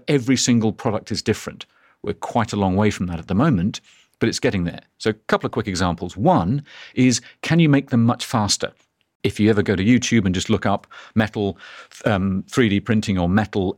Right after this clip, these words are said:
additive manufacturing, it's quite cool and the sparks fly and it looks great, but it's quite slow. So what if you could make it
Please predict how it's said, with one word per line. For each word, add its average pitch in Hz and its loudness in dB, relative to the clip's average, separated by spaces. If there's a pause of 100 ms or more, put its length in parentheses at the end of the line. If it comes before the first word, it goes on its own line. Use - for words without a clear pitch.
(100)
additive 110 -2
manufacturing, 101 0 (320)
it's - -4
quite 90 -4
cool 131 2
and 82 -4
the 85 -4
sparks - -2
fly 104 0
and 95 0
it - -8
looks 98 -4
great, 107 0 (480)
but - -4
it's - -6
quite - -4
slow. 85 0 (640)
So - 0
what 147 4
if 170 0
you 175 -2
could 135 0
make 120 2
it 110 -2